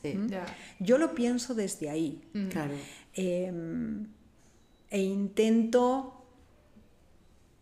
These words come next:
Speaker 2: aplicarlo y hablarlo con la gente que tengo alrededor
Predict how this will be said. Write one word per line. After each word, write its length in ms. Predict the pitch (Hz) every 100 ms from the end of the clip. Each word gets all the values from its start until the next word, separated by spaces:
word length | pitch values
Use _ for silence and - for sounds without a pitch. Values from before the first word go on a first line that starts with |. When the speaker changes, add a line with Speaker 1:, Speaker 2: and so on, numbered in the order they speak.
| _ _ _ _
Speaker 2:
aplicarlo 920 | 214 190 190 190 214 214 220 233 240 -
y 160 | 214 190
hablarlo 840 | 180 190 202 208 214 220 220 214
con 200 | - 180
la 60 | 175
gente 760 | - 180 185 185 196 196 202 180 - -
que 80 | -
tengo 200 | 190 180
alrededor 600 | 180 190 170 175 180 175